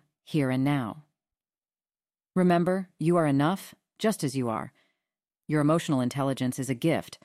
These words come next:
not just to yourself, but to everyone around you. Embrace it, nurture it, and watch as it transforms your world.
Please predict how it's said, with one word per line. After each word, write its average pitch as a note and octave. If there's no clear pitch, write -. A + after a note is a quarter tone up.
not C#3+
just -
to -
yourself, G#3
but -
to -
everyone D#3
around C3+
you. G2+
Embrace E3+
it, A#2
nurture E3
it, G#2
and D3
watch D#3+
as C#3+
it -
transforms C#3
your C3
world. B2